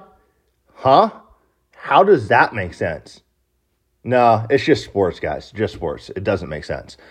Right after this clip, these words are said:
So, A S U has a great opportunity to improve their record in the Pac-twelve, stay atop the Pac-twelve standings with Oregon, who still doesn't have a loss, but remain within reach distance of them.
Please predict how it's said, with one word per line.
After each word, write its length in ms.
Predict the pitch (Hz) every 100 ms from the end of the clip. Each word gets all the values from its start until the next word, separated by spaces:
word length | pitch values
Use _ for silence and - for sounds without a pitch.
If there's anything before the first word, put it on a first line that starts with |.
| -
So, 400 | - 226 175 90 - - _ _ _
A 140 | 147 180
S 120 | -
U 200 | 185 175
has 240 | 160 156
a 100 | 147
great 320 | 117 135 156 -
opportunity 960 | 143 139 123 - 139 151 147 143 143 _ _ _ _ _ _ _ _ -
to 160 | 131
improve 400 | 123 110 143 151
their 340 | 143 135 113 113 - _ _ _ _ _
record 400 | 156 170 175 156
in 80 | 151
the 60 |
Pac-twelve, 760 | 151 160 160 147 139 139 139 - _
stay 280 | - 139 143
atop 300 | 147 147 143
the 80 | 147
Pac-twelve 760 | 147 143 - _ - 151 139
standings 600 | - 139 131 135 135 120 - _
with 340 | - 113 147
Oregon, 400 | 135 131 135 131
who 120 | 123
still 520 | 117 123 123 131 - _ _ 101
doesn't 260 | 110 110
have 140 | 127 139
a 40 |
loss, 520 | 135 123 117 117 117 - _ _ _ _ _
but 600 | - 143 127 - - _ _ _ _ _ _ _ _ _ _ -
remain 480 | 156 160 170 165 160
within 360 | 151 151 139
reach 300 | 127 131 -
distance 580 | 131 123 - 127 120 -
of 220 | - 123
them. 480 | 123 120 113 113 113